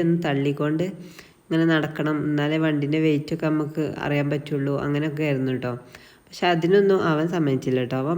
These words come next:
പറഞ്ഞു, "അങ്ങനെയൊന്നുമല്ല പഠിക്കാൻ, സാധാരണ ഓട്ടുന്ന പോലെ തന്നെ ഞാൻ പറഞ്ഞുതരാം, അതേപോലെ ചെയ്താൽ മതി" പറഞ്ഞു. അവന് കു-, വണ്ടിമേ ഇരുന്ന് എൻ്റെ കൂടെ ഇരുന്ന് പഠിപ്പിക്കുകയൊന്നും ചെയ്തില്ല ട്ടോ. അവൻ just ഇങ്ങനെ പറഞ്ഞു തന്നു. അപ്പോൾ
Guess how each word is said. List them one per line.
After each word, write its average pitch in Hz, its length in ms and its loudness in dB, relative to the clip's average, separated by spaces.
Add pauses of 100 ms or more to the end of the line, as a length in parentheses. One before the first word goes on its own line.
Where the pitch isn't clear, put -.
പറഞ്ഞു, 151 240 0
"അങ്ങനെയൊന്നുമല്ല 151 580 2
പഠിക്കാൻ, 143 400 -2 (1080)
സാധാരണ 156 440 2 (120)
ഓട്ടുന്ന 165 320 2 (120)
പോലെ 156 220 2 (100)
തന്നെ 160 180 2 (100)
ഞാൻ 160 100 2 (180)
പറഞ്ഞുതരാം, 143 480 0 (140)
അതേപോലെ 160 420 0 (120)
ചെയ്താൽ 143 320 2
മതി" 131 240 0
പറഞ്ഞു. 127 200 -4 (1200)
അവന് 220 240 -2 (220)
കു-, 180 180 4 (320)
വണ്ടിമേ 185 420 4
ഇരുന്ന് 185 240 2 (120)
എൻ്റെ 185 120 0 (140)
കൂടെ 175 280 2
ഇരുന്ന് 175 200 2 (140)
പഠിപ്പിക്കുകയൊന്നും 165 640 0
ചെയ്തില്ല 143 320 0
ട്ടോ. 151 100 -4
അവൻ 175 160 0
just 185 240 -2
ഇങ്ങനെ 190 180 2 (100)
പറഞ്ഞു 160 360 0
തന്നു. 151 220 0 (880)
അപ്പോൾ 214 200 0